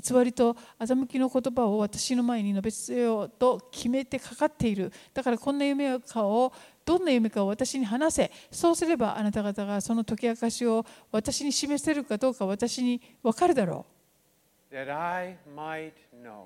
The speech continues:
Speaker 1: 私に分かるだろう」とこの王が言っています。
Speaker 2: That I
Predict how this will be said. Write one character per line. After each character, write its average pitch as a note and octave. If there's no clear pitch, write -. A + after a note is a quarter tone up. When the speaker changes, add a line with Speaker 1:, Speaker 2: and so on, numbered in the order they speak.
Speaker 1:
私 A3+
に G#3
分 D#3
か C#4
る D4+
だ D#4+
ろ C#4
う」 C4
と A#3
こ -
の G3
王 G3
が F3+
言 E3
っ E3+
て -
い E3+
ま E3
す。 -
Speaker 2:
That A#2
I C3